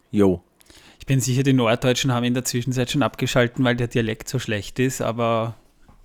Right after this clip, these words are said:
Speaker 1: Jo.
Speaker 2: ich entschuldige mich bei allen Nord-, Norddeutschen für Torbens Verhalten. Ich weiß, äh, Dialekt ist auch so ein Teil von Nationalstolz.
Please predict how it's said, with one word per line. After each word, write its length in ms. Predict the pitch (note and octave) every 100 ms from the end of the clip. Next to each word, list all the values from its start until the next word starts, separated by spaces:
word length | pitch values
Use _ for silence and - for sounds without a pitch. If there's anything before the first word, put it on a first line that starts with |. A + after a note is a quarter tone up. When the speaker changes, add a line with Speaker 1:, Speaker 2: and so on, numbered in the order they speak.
| -
Speaker 1:
Jo. 200 | G#2+ F#2+ F3+
Speaker 2:
ich 60 |
entschuldige 480 | - A#3 D4 A2 G#2+
mich 160 | G#2+ -
bei 100 | G2
allen 160 | G2
Nord-, 240 | G2 F#2+ -
Norddeutschen 640 | A#2 G#2+ - G#2 F#2+ - A2
für 140 | G#2+
Torbens 680 | - G2+ F#2+ F#2 F#2 - -
Verhalten. 720 | - F#2+ - F#2 - - F#2+ - - - - - - - -
Ich 180 | - C3
weiß, 400 | B2 A#2 A#2+ - - - - - - -
äh, 340 | C3 B2+ A#2+ G#2 - C3 -
Dialekt 360 | B2+ A#2 -
ist 140 | A#2+ G#2+
auch 140 | G#2
so 100 | -
ein 80 | A#2+
Teil 260 | - A#2 A#2+
von 260 | - A#2+
Nationalstolz. 960 | A#2+ A2 - - G#2+ G2 G#2 - B2